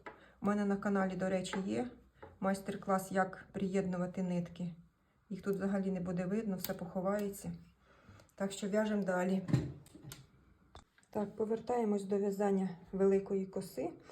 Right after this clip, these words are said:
Ось я маркер переставила для маленьких кіс. І зараз у нас тут три доріжки виворітні, будемо робити тут перехрещування. А давайте повернемося ще до начала в'язання коси. З маленькими ми розібралися, що тут повинно бути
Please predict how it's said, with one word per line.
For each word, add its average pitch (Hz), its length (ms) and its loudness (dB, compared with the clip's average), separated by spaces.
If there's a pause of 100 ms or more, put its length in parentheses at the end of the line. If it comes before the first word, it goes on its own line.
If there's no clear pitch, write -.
(160)
Ось 196 200 -2
я 208 60 2
маркер 202 400 2
переставила 196 760 2 (680)
для 214 180 2
маленьких 233 520 2
кіс. - 380 -10 (520)
І 202 80 0
зараз 208 380 4
у 208 40 2
нас 208 120 2
тут - 280 0
три 208 160 6
доріжки 185 540 2
виворітні, 269 540 0
будемо 214 300 2
робити 202 320 0
тут 170 240 -6
перехрещування. 262 840 -2
А 214 80 2
давайте 233 320 4
повернемося 226 680 0
ще - 160 -8
до 214 180 2
начала 202 480 0 (240)
в'язання 208 440 0
коси. 185 460 -4 (420)
З 180 120 -2
маленькими 240 540 4
ми 226 140 4
розібралися, 190 720 2
що 196 180 -2
тут 220 180 0
повинно 196 340 4
бути 180 260 -2